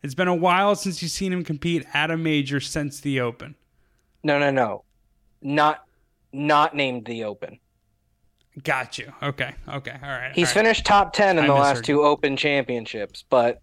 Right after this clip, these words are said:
Speaker 2: in the Masters, the P G A, and the U S Open, he hasn't finished top ten in any of them in the past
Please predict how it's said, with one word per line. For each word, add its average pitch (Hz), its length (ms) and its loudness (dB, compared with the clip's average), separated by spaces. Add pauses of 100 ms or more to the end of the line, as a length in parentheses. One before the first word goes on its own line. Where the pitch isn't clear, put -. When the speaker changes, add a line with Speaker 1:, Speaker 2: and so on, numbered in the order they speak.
(120)
Speaker 2:
in 143 140 0
the 135 60 4
Masters, 147 460 0
the 135 80 -14
P 143 160 -2
G 131 180 0
A, 127 80 4
and 120 80 -2
the 120 60 -4
U 123 120 2
S 117 160 -4
Open, 113 520 -4 (640)
he 127 240 -6
hasn't 131 280 0
finished 123 260 0
top 117 200 2
ten 117 240 -6
in 107 100 -8
any 120 240 -2
of 101 120 -4
them 101 300 -4
in 104 100 -10
the 101 80 -10
past 110 420 0